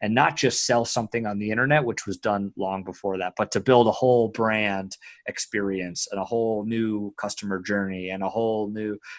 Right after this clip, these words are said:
and represent that all online. That being said, we played heavily into cutting out the middleman. I mean, I think literally, <laughs> I think there were scissors cutting out a paper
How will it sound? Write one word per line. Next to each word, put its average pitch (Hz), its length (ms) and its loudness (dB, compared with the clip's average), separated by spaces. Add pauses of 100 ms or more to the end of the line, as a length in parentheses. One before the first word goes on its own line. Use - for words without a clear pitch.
and 110 120 0
represent 123 540 2
that 104 200 0
all 127 280 4
online. 104 680 0 (460)
That 147 200 6
being 117 220 2
said, 110 380 4
we 123 460 4 (100)
played 107 380 2
heavily 104 720 2
into 92 640 -4
cutting 101 320 2
out 90 160 -4
the 90 80 -12
middleman. 87 300 -10 (260)
I 113 60 -4
mean, 110 100 0
I 107 80 4
think 135 300 -2
literally, 120 560 4
<laughs> - 40 2
I 113 60 2
think 117 260 -6
there 113 120 -6
were 101 80 -4
scissors 117 680 2 (300)
cutting 123 360 8
out 117 200 8
a 107 60 2
paper 117 580 2